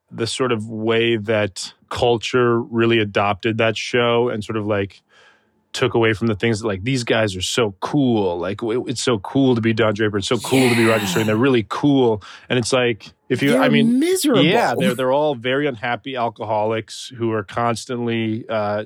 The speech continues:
Speaker 1: cheating on their spouses because they're unhappy in their relationships,
Speaker 2: Mm-hmm.
Speaker 1: and they're racist and they're homophobic and they, and they're huge misogynists. I, I just, I just, the way that sort of culture latched on to these men as sort of being heroic. I mean, it's not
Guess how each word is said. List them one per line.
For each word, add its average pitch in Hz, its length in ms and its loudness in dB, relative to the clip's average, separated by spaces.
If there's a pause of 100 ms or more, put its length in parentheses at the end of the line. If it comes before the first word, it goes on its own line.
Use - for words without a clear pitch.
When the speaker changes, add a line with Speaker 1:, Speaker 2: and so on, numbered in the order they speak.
Speaker 1:
cheating 117 260 -4
on 110 60 -2
their 110 100 -6
spouses 165 500 -2
because 135 280 -4
they're 117 80 0
unhappy 110 320 -2
in 107 80 -4
their 104 80 -4
relationships, 131 840 -2
Speaker 2:
Mm-hmm. 127 100 -4
Speaker 1:
and 113 340 0 (260)
they're 101 140 -2
racist 127 720 0
and 107 80 -4
they're 101 80 -4
homophobic 117 840 0
and 107 120 -2
they, 107 200 -2
and 104 200 -4
they're 98 220 -2 (220)
huge 127 280 -2
misogynists. 110 720 0
I, 120 100 -2 (140)
I 131 40 -4
just, 127 260 -4
I 135 120 -2
just, 127 300 -4 (300)
the 131 100 2
way 139 200 4
that 139 160 -4
sort 135 220 2
of 110 260 -2
culture 117 680 0 (340)
latched 117 360 0
on 117 240 2
to 117 120 -4
these 110 200 -2
men 110 300 0
as 117 240 -4
sort 117 220 0
of 104 100 -4
being 117 240 0
heroic. 117 400 0
I 143 60 0
mean, 151 200 0 (200)
it's 151 180 -6
not 180 200 0